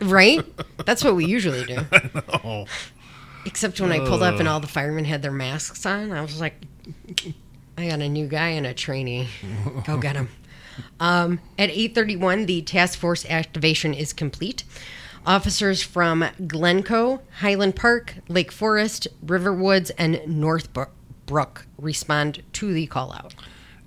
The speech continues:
Speaker 2: And, uh, just knowing those towns offhand,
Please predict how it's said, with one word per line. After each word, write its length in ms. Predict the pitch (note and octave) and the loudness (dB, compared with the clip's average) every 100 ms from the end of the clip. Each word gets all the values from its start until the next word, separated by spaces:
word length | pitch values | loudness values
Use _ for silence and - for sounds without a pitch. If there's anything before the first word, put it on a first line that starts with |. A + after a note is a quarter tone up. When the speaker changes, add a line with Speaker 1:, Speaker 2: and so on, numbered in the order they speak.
| - | -4
Speaker 2:
And, 160 | A2+ A2+ | -2 -2
uh, 80 | - - F#2+ G#2+ | -4 -10 -10 -4
just 400 | C3+ C#3 - A2+ | 0 2 0 -2
knowing 500 | A2 A2 B2 B2+ C3 | -2 0 0 0 0
those 300 | C3 B2+ - | 0 0 -2
towns 420 | C#3 C3+ C3 A#2+ | -4 -2 -4 -4
offhand, 680 | - G#2 G2 A2 G#2 G#2+ | -4 -4 -4 -6 -4 -4